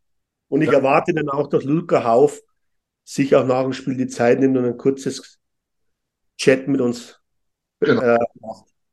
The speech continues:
Speaker 2: Davon gehe ich aus. Genauso gehe ich auch davon aus, dass wir, ähm, vielleicht mit Leon Dreiseitel irgendwie mal was machen können, ob wir da irgendwo mal ein Foto am, an der Bande wenigstens schießen können. Habt dafür bitte Verständnis, dass, dass es jetzt nicht so einfach ist, da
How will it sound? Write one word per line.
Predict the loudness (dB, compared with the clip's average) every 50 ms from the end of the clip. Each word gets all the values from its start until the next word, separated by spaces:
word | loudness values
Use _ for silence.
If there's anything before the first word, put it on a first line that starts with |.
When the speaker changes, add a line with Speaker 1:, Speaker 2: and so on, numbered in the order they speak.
| _ _ _ _
Speaker 2:
Davon | -2 -2 0 0 0 -2
gehe | 0 0 -2 -2
ich | 0 0
aus. | 2 2 4 2 2 2
Genauso | -2 0 0 0 0 0 -2 -2
gehe | -2 0 0
ich | 0 -2 -2
auch | -6 -4 -2
davon | -4 -4 -2 -2 -4 -2
aus, | 0 0 0 0 0
dass | 0 -2 -2 0 0
wir, | 2 2 2 2 0 -2
ähm, | -4 -2 -2 -2 -2 -2 -2 -2 -2 -2 -4 -6 -14 -18 -20 -20 -20 -20 -20 -20 _ _
vielleicht | -6 -2 -2 -2 -2 -2 -4
mit | -8 -6 -2
Leon | 0 0 0 0 0
Dreiseitel | -2 0 0 0 0 2 0 0 0 0 0 -2
irgendwie | -2 0 2 2 4 4 2 2 0 0 2 4
mal | 4 4 4
was | 2 0 -2
machen | -2 -4 -4 -4 -6 -4
können, | 0 0 2 2
ob | 2 2
wir | 2
da | 2 2
irgendwo | 2 2 0 0 -2
mal | -2 -2 -2
ein | -2
Foto | -2 -2 -2 0 2 2 2
am, | 2 2 -2 -2 -2
an | -2 -2
der | 0
Bande | 2 2 2 2 2 2
wenigstens | 2 2 2 0 -2 -4 -6 -6 -4
schießen | -4 -4 -4 -6 -6 -4
können. | -2 -2 -2 -2 -4 -10 _ _ _ _ _ _ _ _ _ _ _ -6
Habt | -6 -6 -4 -2
dafür | -4 -2 0 0 0
bitte | 0 -2 -4 -4 -4
Verständnis, | -4 -4 -4 0 2 2 2 2 0 -2 -2 -2 -2 -2 -4 -8 -10 -6
dass, | -6 -6 -6 -6 -4 -4
dass | -4 -4 -4
es | -4 -6
jetzt | -6 -6 -4 -2
nicht | -2 -2 0 2
so | 4 6
einfach | 6 6 4 2 0 -2 -2
ist, | -2 -2 -4 -2 2
da | 4 4 4 4 2 0